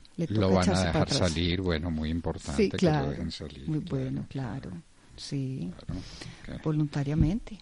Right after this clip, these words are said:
Speaker 2: Porque el presidente lo tiene encerrado para protegerlo.
Speaker 1: Sí,
Speaker 2: Ay,
Speaker 1: señor.
Speaker 2: Dios mío. Eh, de-, deje así, deje así.
Speaker 1: <laughs> Sí, yo escuché algo muy sabio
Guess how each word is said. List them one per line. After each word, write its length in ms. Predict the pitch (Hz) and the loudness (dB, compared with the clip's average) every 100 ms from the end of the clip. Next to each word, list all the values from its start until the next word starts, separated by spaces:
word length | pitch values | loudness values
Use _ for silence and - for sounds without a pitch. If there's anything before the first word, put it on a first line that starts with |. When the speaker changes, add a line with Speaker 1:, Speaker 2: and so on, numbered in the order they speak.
| - | -10
Speaker 2:
Porque 300 | - - - | -8 -8 -8
el 80 | - | -8
presidente 640 | - 76 - 71 69 - | -8 -8 -6 -8 -10 -10
lo 120 | 82 78 | -12 -10
tiene 260 | - 73 | -10 -8
encerrado 480 | 82 - 80 80 85 | -6 -6 -6 -4 -4
para 240 | - 85 | -4 -6
protegerlo. 640 | 80 78 - 76 101 85 62 - - - _ _ - - _ - - - _ - | -6 -8 -8 -4 -4 -4 -10 -14 -20 -20 _ _ -20 -20 _ -20 -20 -20 _ -14
Speaker 1:
Sí, 80 | - 67 | -8 -4
Speaker 2:
Ay, 180 | 80 87 | -4 -2
Speaker 1:
señor. 340 | 196 185 107 | -2 -2 -4
Speaker 2:
Dios 40 | |
mío. 440 | 71 64 - 98 117 | -8 -12 -12 -4 0
Eh, 140 | 104 | 0
de-, 180 | 98 104 - | 0 -2 -4
deje 280 | 120 123 113 | 0 2 4
así, 260 | 98 - 80 - - - - | 2 0 -6 -8 -14 -16 0
deje 280 | 98 - - | 2 2 0
así. 500 | - - - - - | -2 -2 -6 -6 -6
Speaker 1:
<laughs> 100 | - - - - - - - - | -8 -20 -20 -20 -20 -20 -20 -20
Sí, 240 | - - 202 | -6 2 4
yo 120 | 180 | 6
escuché 420 | 175 - 202 220 | 6 4 2 6
algo 280 | 202 196 202 | 8 8 6
muy 200 | 202 202 | 6 6
sabio 600 | 202 226 196 180 185 190 | 6 8 10 10 8 6